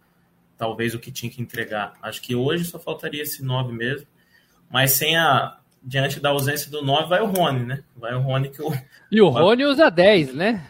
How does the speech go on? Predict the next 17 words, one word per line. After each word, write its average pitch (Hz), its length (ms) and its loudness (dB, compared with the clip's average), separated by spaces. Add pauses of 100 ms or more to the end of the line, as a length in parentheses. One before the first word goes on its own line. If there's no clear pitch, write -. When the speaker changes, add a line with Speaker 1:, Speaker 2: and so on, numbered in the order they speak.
(360)
Speaker 1:
Que - 80 -4
agora 131 300 2
é 151 40 0
o - 20 0
dez, 143 420 2
é, 127 160 4
porque 127 260 -6
o 123 40 -2
Luiz 123 180 -2
Adriano 123 400 -2
era 123 200 0
dez. 139 580 2
Speaker 2:
Meu 240 300 8
Speaker 1:
Uma 180 40 2
Speaker 2:
Deus, 180 520 4
hein? 180 180 -2 (420)
Speaker 1:
É, 110 140 -10